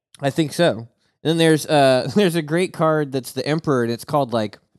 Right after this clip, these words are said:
Feel Your Anger, right? And it's count the number of blank dice that your opponent <laughs> has showing. Like, however many blanks they roll, you use that then to deal damage.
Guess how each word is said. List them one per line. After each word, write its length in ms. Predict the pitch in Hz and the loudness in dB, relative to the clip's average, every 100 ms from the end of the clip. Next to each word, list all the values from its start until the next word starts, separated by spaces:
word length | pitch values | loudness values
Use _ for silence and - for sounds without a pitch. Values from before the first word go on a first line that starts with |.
| - | -20
Feel 420 | - - 147 151 139 | -18 -8 2 2 2
Your 300 | 127 127 127 | -2 -6 -4
Anger, 600 | 127 131 135 139 151 160 | -2 -2 -2 -2 -2 -4
right? 340 | 147 143 156 - _ _ _ _ - | -2 0 0 -4 _ _ _ _ -2
And 180 | 156 147 | 0 2
it's 320 | 143 - - - | 0 -2 -14 -14
count 300 | - 170 180 | -2 0 2
the 80 | 185 | 0
number 420 | 156 156 156 151 | 2 0 2 2
of 240 | 131 123 113 | 0 -2 -4
blank 420 | 127 135 143 127 | 0 0 -2 -2
dice 440 | 120 120 131 - | 0 2 0 -6
that 180 | 120 - - | -8 -8 -8
your 480 | 113 113 107 117 - 98 | -6 -6 -6 -10 -14 -12
opponent 440 | - 131 131 135 | -4 -2 -2 -2
<laughs> 80 | 143 | -2
has 180 | 143 - | -4 -6
showing. 520 | - - 185 175 185 - 233 - | -10 0 2 2 -2 -8 -8 -4
Like, 140 | 185 170 | -2 2
however 200 | 208 196 | 4 4
many 140 | 190 | 2
blanks 360 | 151 151 151 - | 2 0 0 0
they 120 | 180 | 2
roll, 140 | 175 165 | 2 2
you 100 | 165 | -2
use 460 | 135 143 160 156 | -4 -2 -2 0
that 340 | 131 120 110 - _ _ 139 | 0 0 -2 -12 _ _ -2
then 100 | 131 | 0
to 100 | 139 | 0
deal 200 | 135 123 | 0 0
damage. 600 | 113 107 98 104 - | -2 -6 -8 -16 -20